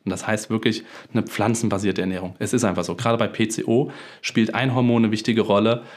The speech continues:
was fast keiner auf dem Schirm hat, ist das Insulin. Die meisten Frauen mit einem P C O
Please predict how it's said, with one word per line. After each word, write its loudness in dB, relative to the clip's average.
was -4
fast -2
keiner 2
auf 0
dem 0
Schirm 2
hat, 0
ist -4
das 0
Insulin. 0
Die 2
meisten 2
Frauen 2
mit 0
einem -6
P 0
C -4
O 0